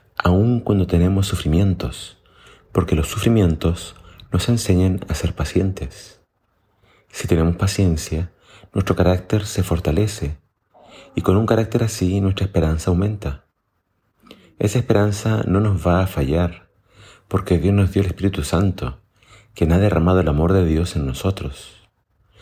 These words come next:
Cristo murió por nosotros en el momento preciso, cuando éramos incapaces de salvarnos, siendo enemigos de Dios.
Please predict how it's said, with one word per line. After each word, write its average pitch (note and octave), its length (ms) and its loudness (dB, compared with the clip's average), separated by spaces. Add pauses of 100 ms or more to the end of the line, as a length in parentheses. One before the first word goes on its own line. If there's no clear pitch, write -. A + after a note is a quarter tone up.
(300)
Cristo G#2 380 0
murió G2 480 2
por F#2 100 2
nosotros F#2+ 600 0
en E2+ 100 2
el D#2 80 2
momento D2+ 340 -2
preciso, D#2 600 -6 (920)
cuando E2 260 2
éramos E2 340 0
incapaces D#2+ 880 -2 (360)
de - 80 -10
salvarnos, D2 760 -2 (400)
siendo F#2 460 2
enemigos E2 500 0
de D#2 100 0
Dios. G2 600 -4